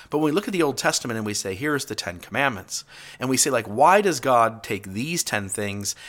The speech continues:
and a lot of other serious stuff gets no conversation, and why are rapists permitted to pay off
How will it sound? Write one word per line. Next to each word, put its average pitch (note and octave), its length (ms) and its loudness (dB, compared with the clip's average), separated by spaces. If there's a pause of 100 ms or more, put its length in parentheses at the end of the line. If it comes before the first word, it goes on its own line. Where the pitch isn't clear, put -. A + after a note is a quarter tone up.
(160)
and B2 100 0
a A#2 60 2
lot D3 320 6
of E3+ 100 6
other D#3+ 220 6
serious A2 460 0
stuff G2+ 260 -2
gets - 180 -8
no E3+ 160 2
conversation, A2 800 -2 (300)
and C#3 240 -2
why F3+ 340 2
are D3 140 4
rapists B2 800 -2 (340)
permitted D3 500 0
to C3 120 -2
pay F3+ 340 -2
off D#3+ 560 0